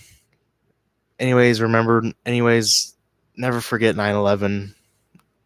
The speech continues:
Educate young people about nine eleven. I, I say, I'm saying it like I'm an old person, but, like, <laughs> but seriously though, educate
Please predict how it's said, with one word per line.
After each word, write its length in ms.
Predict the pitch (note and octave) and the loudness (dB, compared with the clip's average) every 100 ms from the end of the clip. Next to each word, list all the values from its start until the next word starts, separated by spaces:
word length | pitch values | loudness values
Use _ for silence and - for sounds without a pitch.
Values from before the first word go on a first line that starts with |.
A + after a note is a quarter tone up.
| _ _ _ _ - | _ _ _ _ -6
Educate 420 | A#2+ A#2 - A2+ F#2 | -4 -2 0 2 2
young 260 | A2+ A2 | 0 0
people 560 | A2 G2+ G#2+ G#2 G#2 _ _ _ _ _ _ _ _ _ - | -6 -6 -4 -4 -6 _ _ _ _ _ _ _ _ _ -14
about 260 | G2+ G2+ F#2 | -2 0 0
nine 220 | G2+ G2+ | 0 0
eleven. 600 | G2+ G2+ G2 G2+ G#2 G#2+ _ _ _ _ _ _ _ _ _ _ _ _ _ _ _ | 2 2 2 -2 -4 -8 _ _ _ _ _ _ _ _ _ _ _ _ _ _ _
I, 240 | G#2 G#2+ G#2 | -4 -2 -2
I 40 | |
say, 280 | G2+ G#2+ G#2+ | 0 0 -2
I'm 180 | G2+ G2+ | -4 -6
saying 260 | - G#2 G#2 | -2 0 0
it 140 | - | -2
like 160 | G#2 - | -6 -6
I'm 120 | G2 | -6
an 80 | F#2 | -4
old 200 | G#2 G2 | -6 -4
person, 500 | A2+ A2+ - A#2 G2+ | -4 -2 -4 -6 -4
but, 180 | F#2+ - | -6 -4
like, 340 | G2 G2 - - | -6 -6 -8 -6
<laughs> 1800 | - - - _ - - - _ _ _ _ _ _ _ _ _ _ - | -4 -6 -10 _ -20 -20 -20 _ _ _ _ _ _ _ _ _ _ -4
but 120 | A#2+ | 0
seriously 280 | B2 A2 F#2+ | 2 0 -2
though, 220 | - - _ - | -6 -8 _ -8
educate 540 | B2 A#2+ B2 A#2+ - | -6 -4 2 2 2